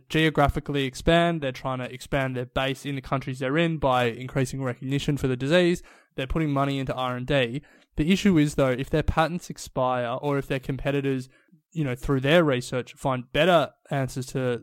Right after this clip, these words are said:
these problems, then r-, regardless of how good they are at capital management, there, there isn't necessarily a path to, um, increasing their value over time. What, what ResMed needs to do is to continue to be the market leader in this field and continue to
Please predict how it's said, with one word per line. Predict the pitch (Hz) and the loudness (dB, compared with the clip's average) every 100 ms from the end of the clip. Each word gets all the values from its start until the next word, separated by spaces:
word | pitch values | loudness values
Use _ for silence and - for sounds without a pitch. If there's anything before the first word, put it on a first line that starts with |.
| - | -8
these | 135 123 | -6 -6
problems, | - 123 120 120 180 - - _ _ _ | -6 -6 -6 -8 -10 -12 -20 _ _ _
then | 131 147 151 160 160 160 143 _ _ _ _ _ _ | 0 4 6 6 4 2 0 _ _ _ _ _ _
r-, | - 135 - | -10 -8 -4
regardless | 147 143 156 170 185 180 | -2 2 2 2 2 -2
of | 147 | 0
how | 151 | 0
good | 147 139 | 0 -2
they | 135 | 0
are | 127 127 | 0 -2
at | 120 | -4
capital | 139 127 131 | -8 -4 -4
management, | 127 127 127 131 117 - _ _ _ _ | -4 -6 -8 -10 -12 -14 _ _ _ _
there, | 131 135 | -2 0
there | 127 143 | 4 4
isn't | 147 160 143 | 6 4 2
necessarily | 139 143 139 - - 135 131 131 127 123 | 2 2 0 -2 -4 -2 -2 -2 -4 -6
a | 120 | -6
path | - 123 123 120 - | -2 2 2 2 -4
to, | - 127 120 120 123 | 0 2 2 0 -2
um, | 123 120 117 - _ | -4 -6 -10 -16 _
increasing | - 135 - 127 139 131 | -8 -4 -2 -2 -4 -6
their | 120 | -4
value | 123 123 127 123 120 | -2 -2 -2 -4 -4
over | 123 120 | -4 -4
time. | 120 135 165 240 - _ _ - | -2 2 4 2 -2 _ _ 0
What, | 147 139 - - | 2 2 -2 -4
what | 147 | -2
ResMed | 139 156 151 143 | 0 0 0 -2
needs | 131 127 127 | -2 -6 -4
to | 127 | 0
do | 170 151 | 2 2
is | 127 | 0
to | - 131 | -6 -4
continue | 139 127 143 131 127 | -4 -4 -2 0 0
to | 123 | 0
be | 120 135 131 | 2 2 2
the | 127 | 2
market | 131 131 127 120 | 4 4 4 0
leader | 131 127 127 | 2 4 4
in | 127 | 2
this | 123 - | 0 -4
field | - 135 127 123 | 0 2 4 2
and | 123 127 | -2 -2
continue | 135 127 131 131 | -2 0 0 2
to | 123 117 | 2 0